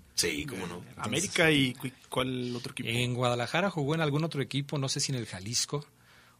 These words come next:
Speaker 3: o en los Gallos o este, no sé.
Speaker 2: De hecho, ya
Speaker 1: Y
Speaker 2: falleció,
Speaker 1: es-,
Speaker 2: ¿no?
Speaker 1: y
Speaker 3: Sí, creo
Speaker 1: estoy,
Speaker 3: que sí.
Speaker 1: estoy pensando en presentarle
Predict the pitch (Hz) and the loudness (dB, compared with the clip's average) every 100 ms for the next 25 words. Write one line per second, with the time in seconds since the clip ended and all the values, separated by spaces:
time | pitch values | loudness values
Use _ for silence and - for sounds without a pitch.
0 | _ 98 90 90 104 120 131 143 143 - | _ -10 -8 -4 2 2 4 0 0 -4
1 | - - - - _ _ - 95 95 92 | -8 -20 -20 -20 _ _ -12 -10 -8 -8
2 | 90 - - - 92 90 87 85 85 85 | -8 -6 -8 -8 -10 -10 -12 -14 -16 -18
3 | 90 - - - - _ _ _ _ 95 | -20 -20 -20 -20 -20 _ _ _ _ -8
4 | 87 - - - - 117 - 127 127 156 | -2 -2 -4 -12 -12 -6 -4 -2 0 4
5 | 147 139 170 151 202 - 127 - 113 - | 8 6 4 -4 -6 0 2 4 4 4
6 | - - - - _ _ - 110 107 131 | 2 -2 -12 -20 _ _ 0 2 4 2
7 | 135 156 147 175 165 123 117 - - - | 2 4 8 8 8 4 0 -4 -18 -20
8 | _ - 110 110 113 110 107 107 104 117 | _ 0 2 2 0 4 4 2 0 2
9 | 120 123 120 117 | 2 2 2 0